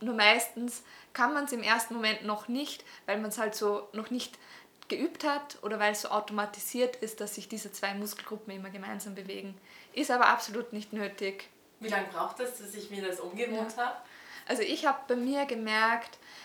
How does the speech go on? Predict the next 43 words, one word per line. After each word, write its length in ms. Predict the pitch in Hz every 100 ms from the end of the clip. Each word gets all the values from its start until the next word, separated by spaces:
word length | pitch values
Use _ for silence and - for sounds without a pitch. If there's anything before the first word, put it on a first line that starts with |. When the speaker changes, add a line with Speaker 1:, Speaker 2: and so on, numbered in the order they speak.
| - -
Speaker 1:
dass 320 | - 226 -
ich 460 | 240 240 220 - - - _ -
innerhalb 500 | - 233 247 233 208
von 600 | - 226 214 208 208 214 214
zehn 640 | - 269 277 277 277 285 277 - - _ _
Tagen 420 | - 240 240 247 226
bis 240 | 233 -
zwei, 300 | - 233 226
drei 220 | 226 226
Wochen 380 | 220 233 - 247
meine 200 | 214 214
Stirnfalten 640 | 220 254 247 226 220 220 220
wirklich 400 | 254 - 214 - - -
sichtbar 540 | - 294 - - 226
geglättet 520 | 226 214 226 226 226
haben 200 | 233 214
und 100 | 220
dann 100 | 208
Speaker 2:
Wow. 100 | 208
Speaker 1:
auch 80 | 220
weg 220 | 220 220 240
waren 320 | 233 233 247 - - - - -
und 360 | 226 240 247 - -
ich 320 | 247 240 -
eben 200 | 240 226
in 120 | 226
dieser 280 | 233 254 226
Zeit 300 | 247 220 220
diese 180 | 220 208
Gewohnheiten 580 | 208 208 220 220 208 202
abgelegt 560 | - - 202 202 -
habe. 160 | 220 220 - - - - - - - -
Man 100 | 240
muss 140 | 277
halt 120 | 262
einfach 260 | 254 262 277
ein 60 | 277
bisschen 280 | 269 254
lernen, 340 | 240 226 247 240
wie 80 | 226
man 200 | 226 214
die 160 | 220
Augen, 460 | - 254 269 226